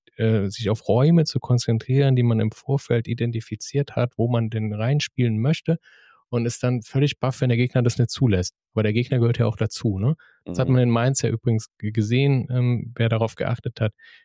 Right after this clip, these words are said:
Speaker 1: Ähm, die sind ja nicht blöd, die Gegner. Die sehen auch, äh, Koulibaly, Friedel, diese Seite da hinten, das ist sehr unharmonisch im Spielaufbau. Ähm, und, äh, Mainz ist über diese Seite gekommen, äh, da hätte sich sogar Ra-,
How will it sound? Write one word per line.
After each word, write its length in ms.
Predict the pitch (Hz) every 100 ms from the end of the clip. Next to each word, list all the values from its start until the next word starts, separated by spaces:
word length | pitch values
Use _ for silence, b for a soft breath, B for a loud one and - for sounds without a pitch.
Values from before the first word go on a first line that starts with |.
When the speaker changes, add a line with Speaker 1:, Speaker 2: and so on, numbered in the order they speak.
| B _ _ -
Speaker 1:
Ähm, 440 | 117 110 98 107 -
die 60 |
sind 120 | 107 123
ja 60 |
nicht 200 | 110 98
blöd, 280 | - 107 139
die 100 | 104
Gegner. 300 | 98 101 120
Die 80 | 107
sehen 200 | 104 117
auch, 300 | 95 120 - -
äh, 180 | 110 107
Koulibaly, 560 | - 110 110 107 117 123
Friedel, 460 | - 113 120 131
diese 200 | 120 117
Seite 340 | 107 110 117 123
da 80 | 117
hinten, 360 | 120 127 127
das 140 | 113 101
ist 140 | 113
sehr 220 | 113 110
unharmonisch 760 | 127 135 113 101 98 104 113 -
im 120 | 107
Spielaufbau. 760 | - 104 92 101 - 107 127 B B B B _ -
Ähm, 240 | 123 123
und, 240 | 127 123 -
äh, 120 | 113
Mainz 260 | 98 98
ist 140 | 110 101
über 160 | 104
diese 180 | 101 107
Seite 300 | 101 101 101
gekommen, 540 | 107 101 - 104 117 107
äh, 140 | 107
da 60 | 101
hätte 200 | 98 107
sich 140 | 104 104
sogar 260 | 110 104
Ra-, 340 | 98 98 113